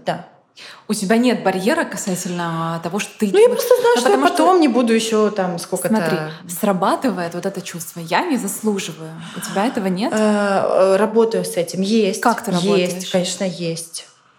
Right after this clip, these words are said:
Speaker 1: А, потому что очень много с семьей мне пришло вот этой рациональности.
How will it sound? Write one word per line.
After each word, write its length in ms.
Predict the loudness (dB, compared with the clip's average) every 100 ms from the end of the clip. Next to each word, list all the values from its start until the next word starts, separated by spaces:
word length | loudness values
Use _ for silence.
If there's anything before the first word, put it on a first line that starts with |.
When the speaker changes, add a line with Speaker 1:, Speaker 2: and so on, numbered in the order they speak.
| _
Speaker 1:
А, 220 | -2 0 0
потому 460 | -2 -2 2 0
что 260 | 0 -2 -4
очень 440 | 0 0 0 -4 -2
много 320 | 0 0 -2 -6
с 100 | -8 -10
семьей 500 | -10 -2 0 0 -2 -8 -20 -20 -20 -20 -20 _ -8
мне 340 | -4 -2 -2
пришло 560 | -4 -10 -10 -4 0 2
вот 140 | 0
этой 140 | -4 -6
рациональности. 1000 | -6 -6 -4 -4 -4 -6 -8 -12 -16